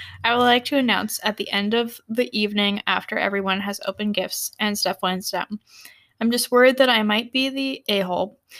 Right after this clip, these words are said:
since the annou-, announcement will take the spotlight off sister-in-law, but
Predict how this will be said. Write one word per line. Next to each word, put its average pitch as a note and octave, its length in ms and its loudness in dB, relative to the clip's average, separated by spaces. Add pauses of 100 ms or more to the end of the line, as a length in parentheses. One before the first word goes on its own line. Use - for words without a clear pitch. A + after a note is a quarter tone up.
(140)
since A3+ 260 -4
the A3+ 80 0
annou-, G3+ 440 0 (220)
announcement A3+ 500 4
will B3 280 2 (360)
take A3 360 -2
the A3+ 120 -2
spotlight F#3+ 520 2
off F#3 280 2
sister-in-law, A3+ 640 2
but A3 180 -2